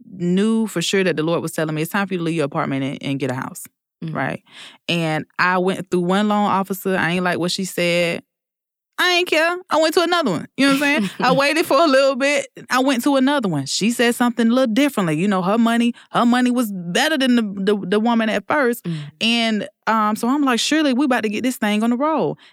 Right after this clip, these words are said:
Speaker 1: And I speak to her again, and she decreases my money by thirty thousand dollars,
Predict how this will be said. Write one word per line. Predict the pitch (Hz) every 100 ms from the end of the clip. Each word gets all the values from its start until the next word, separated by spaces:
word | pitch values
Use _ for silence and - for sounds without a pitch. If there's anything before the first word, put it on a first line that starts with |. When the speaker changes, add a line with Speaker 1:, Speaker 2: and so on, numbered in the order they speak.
| -
Speaker 1:
And | 240 247
I | 269
speak | 262 185
to | 208
her | 226 226
again, | 202 247 277 233
and | 220
she | 254
decreases | 226 214 233 311 339 269 226
my | 220
money | 214 220 294 285 233
by | 202 196 -
thirty | 240 277 302
thousand | 302 254 254 254 233 214 170
dollars, | 233 262 220 160 170